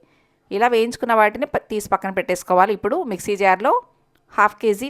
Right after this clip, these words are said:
టమాటాలు వేసుకోవాలి. తర్వాత జీడిపప్పు పలుకులు ఒక చిన్న కప్పు వేసుకోవాలండి. తర్వాత రెండు మూడు స్పూన్లు కారం వేసుకోవాలి. ఇప్పుడు వీటిని మిక్సీ పట్టుకోవాలండి. తర్వాత బెండకాయలు వేయించుకున్న ప్యాన్లోనే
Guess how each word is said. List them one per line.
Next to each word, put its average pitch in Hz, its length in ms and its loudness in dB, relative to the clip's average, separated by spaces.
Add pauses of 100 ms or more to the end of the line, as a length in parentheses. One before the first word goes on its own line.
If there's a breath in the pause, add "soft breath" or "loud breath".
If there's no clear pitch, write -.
టమాటాలు 190 400 -2
వేసుకోవాలి. 180 600 0
తర్వాత 190 340 2 (680)
జీడిపప్పు 233 380 2
పలుకులు 202 300 0
ఒక 220 100 -4 (100)
చిన్న 247 240 -4
కప్పు 226 220 -2
వేసుకోవాలండి. 180 640 0 (120)
తర్వాత 185 240 2 (140)
రెండు 202 200 -4
మూడు 202 180 -2
స్పూన్లు 202 360 -4 (160)
కారం 185 340 4
వేసుకోవాలి. 180 540 0 (460)
ఇప్పుడు 254 280 -6
వీటిని 240 300 -4 (100)
మిక్సీ 214 300 -6
పట్టుకోవాలండి. 170 600 0 (640)
తర్వాత 214 300 0 (560)
బెండకాయలు 285 440 0
వేయించుకున్న 220 500 0
ప్యాన్లోనే 208 440 2